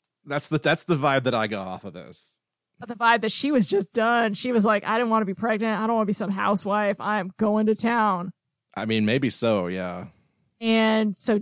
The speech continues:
Speaker 2: like, all she left was the baby.
Speaker 1: Mm-hmm.
Speaker 2: Like, n-, no one's gonna break her stride. Uh, <laughs> and, but, like,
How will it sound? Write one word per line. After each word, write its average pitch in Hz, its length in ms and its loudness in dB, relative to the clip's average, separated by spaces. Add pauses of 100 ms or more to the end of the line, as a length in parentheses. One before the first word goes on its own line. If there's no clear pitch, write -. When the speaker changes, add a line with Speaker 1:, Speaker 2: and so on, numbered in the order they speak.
(140)
Speaker 2:
like, 208 360 2 (320)
all 214 220 0
she 247 140 -4
left 226 260 0
was 220 160 0
the 247 100 2
baby. 180 420 -2 (420)
Speaker 1:
Mm-hmm. 107 340 -4 (460)
Speaker 2:
Like, 202 340 -2
n-, 170 220 -14 (300)
no 196 180 -2
one's 226 160 2
gonna 214 140 0
break 220 180 0
her 233 140 2
stride. 165 400 -4 (580)
Uh, 196 560 2 (800)
<laughs> - 680 -20
and, 208 720 2 (160)
but, 247 320 4
like, 262 380 4